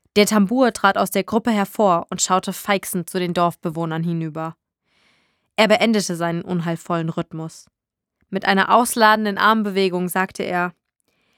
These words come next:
"Ihr solltet auch was geben, denn wir kämpfen für euch gegen die Obrigkeit.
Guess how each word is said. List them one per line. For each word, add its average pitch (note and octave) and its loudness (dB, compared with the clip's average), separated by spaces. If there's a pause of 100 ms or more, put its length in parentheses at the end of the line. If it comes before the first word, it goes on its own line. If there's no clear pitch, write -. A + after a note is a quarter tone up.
(440)
"Ihr C4+ 8
solltet G#3 2
auch D4+ 4
was D#4+ -2
geben, F3 0 (120)
denn G#3 4
wir G3 4
kämpfen A3 2
für - 0
euch C4 2
gegen A#3 0
die G#3 4
Obrigkeit. F#3+ 0